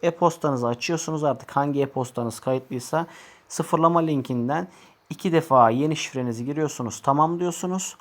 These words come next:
Ondan sonra tarayıcıya tekrar girerek bu işlemi kolayca gerçekleştiriyorsunuz.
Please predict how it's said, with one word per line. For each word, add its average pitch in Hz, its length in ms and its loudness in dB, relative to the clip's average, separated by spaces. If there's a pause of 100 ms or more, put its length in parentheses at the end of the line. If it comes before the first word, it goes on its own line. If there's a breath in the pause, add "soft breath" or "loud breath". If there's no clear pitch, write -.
(120)
Ondan 180 300 2
sonra 135 320 2
tarayıcıya 147 520 2
tekrar 143 340 -2
girerek 156 480 -4
bu 160 120 -2
işlemi 151 480 -2
kolayca 131 400 2
gerçekleştiriyorsunuz. 127 1200 -4